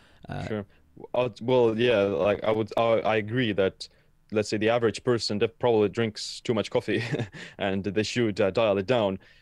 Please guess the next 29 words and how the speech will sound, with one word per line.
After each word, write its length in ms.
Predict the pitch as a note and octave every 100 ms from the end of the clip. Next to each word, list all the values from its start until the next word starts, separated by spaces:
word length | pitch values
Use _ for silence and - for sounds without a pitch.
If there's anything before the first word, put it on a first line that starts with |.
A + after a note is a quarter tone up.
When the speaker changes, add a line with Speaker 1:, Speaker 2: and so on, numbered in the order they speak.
| _
Speaker 2:
And, 460 | G#2 G2 F#2+ F#2+ F2
uh, 640 | F#2+ F#2+ F#2 F2+ E2+ C#2+
also, 280 | - A#2 -
like, 360 | G#2 F#2 - -
if 140 | A2+ G#2+
you, 560 | A2 G#2+ G2+ G2 F2 -
if 240 | G#2 -
you, 320 | A2+ G#2+ G#2
like, 220 | - G2
suffer 340 | - C3+ A2+ A2
from 180 | - G#2+
some 200 | A#2 A2
form 340 | - A2+ G2+
of, 160 | F#2+ F#2
you 80 |
know, 340 | G2+ F#2+ F2+ E2 _ _
tiredness 560 | A#2+ B2 G#2+ G#2 -
or 160 | G2 F#2+
exhaustion, 640 | G2 A#2 C3 - G#2+ F#2+ - - -
and 160 | G2+
you 80 | G#2
need 300 | G2+ C#3+ C#3
to 80 | A2
have 220 | G#2 G2+
coffee 240 | - B2 A2
in 60 |
the 60 | G2+
morning 320 | A2+ B2 G2 F#2+
to 440 | G#2+ G2 F#2 F#2